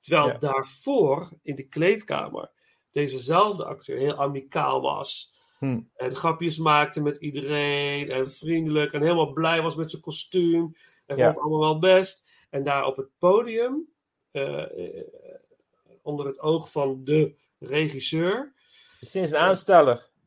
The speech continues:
Speaker 1: is het een aansteller. Verschrikkelijk. Maar dat denk jij als kijker van, "Doe normaal, vent."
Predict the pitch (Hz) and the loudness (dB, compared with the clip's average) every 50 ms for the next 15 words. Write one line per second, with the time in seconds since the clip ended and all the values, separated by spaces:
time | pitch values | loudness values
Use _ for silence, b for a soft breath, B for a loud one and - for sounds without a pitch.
0 | _ _ _ _ _ _ _ - 220 - - - 170 151 143 139 165 202 202 - | _ _ _ _ _ _ _ 0 0 0 0 0 -2 -4 0 -2 -2 -2 -2 -6
1 | - 247 240 240 220 214 - _ _ _ _ _ _ - - 180 - - - 202 | -8 -10 -10 -12 -14 -18 -20 _ _ _ _ _ _ -6 -4 0 0 0 0 0
2 | 247 262 254 196 143 135 - 147 165 196 240 254 190 151 156 175 - - - _ | -2 -2 -2 -2 -2 -2 0 0 0 2 4 4 4 4 4 2 0 -4 -10 _
3 | _ _ _ _ _ _ _ _ _ _ - 156 147 165 160 160 156 170 170 151 | _ _ _ _ _ _ _ _ _ _ -2 0 2 2 2 2 2 2 2 2
4 | 147 139 - - - 202 202 208 190 - 147 - 135 131 123 120 127 160 180 180 | 2 0 0 0 0 2 2 2 2 0 -2 -4 -6 -6 -6 -4 -2 -2 0 0
5 | 175 180 180 190 247 269 277 277 233 151 123 - - 123 127 170 180 - | 0 -2 -2 -4 -6 -4 -2 -2 -2 -2 -4 -6 -8 -8 -8 -10 -10 -14